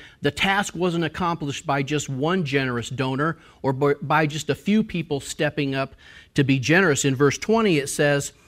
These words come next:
"Then the entire congregation came together,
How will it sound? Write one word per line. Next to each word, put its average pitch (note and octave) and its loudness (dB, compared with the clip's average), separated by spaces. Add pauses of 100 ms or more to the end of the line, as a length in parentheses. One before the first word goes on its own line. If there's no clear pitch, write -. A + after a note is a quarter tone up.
(360)
"Then F#3+ 6
the F3 6
entire G3+ 2
congregation C3 0
came C#3+ 0
together, B2+ -2